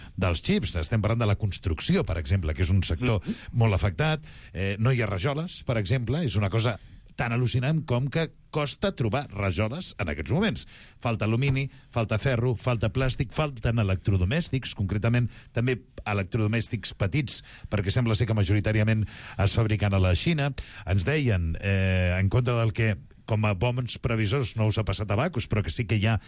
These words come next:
Speaker 1: una crisi amb el paper. La falta de paper no afecta només el paper d'ús domèstic, sinó també pot acabar afectant el, el món editorial, i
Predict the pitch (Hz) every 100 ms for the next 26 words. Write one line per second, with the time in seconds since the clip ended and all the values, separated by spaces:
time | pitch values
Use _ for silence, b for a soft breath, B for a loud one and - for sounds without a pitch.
0 | B B B 120 117 123 110 110 104 101
1 | 87 175 190 - B B 95 95 120 110
2 | 104 117 117 120 131 123 110 110 104 101
3 | - 123 110 92 98 147 - 107 - 104
4 | 98 92 95 127 120 B B B 135 113
5 | 107 104 104 95 - 117 92 85 82 85
6 | 85 85 104 95 92 87 92 143 110 82